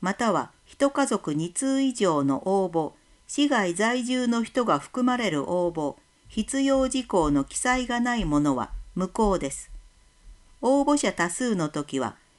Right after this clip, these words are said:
新規応募者を優先することがあります。バスツアーのため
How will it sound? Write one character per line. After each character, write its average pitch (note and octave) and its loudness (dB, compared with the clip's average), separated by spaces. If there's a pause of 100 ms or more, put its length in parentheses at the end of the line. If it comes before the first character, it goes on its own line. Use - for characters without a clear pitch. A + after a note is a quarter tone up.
(140)
新 D4 4
規 F3+ -2
応 G#3+ 2
募 A3+ 2
者 D#3 0
を C#3 0
優 A#3 0
先 B3 0
す A#3+ -4
る A3+ -2
こ A3 -4
と A3 -2
が B2 -2
あ A#2+ -10
り C3+ -14
ま A2 -8
す。 - -14 (960)
バ G3+ 0
ス - -6
ツ D4 0
ア A3 2
ー - 2
の D3+ 2
た C#3+ -2
め C3+ -2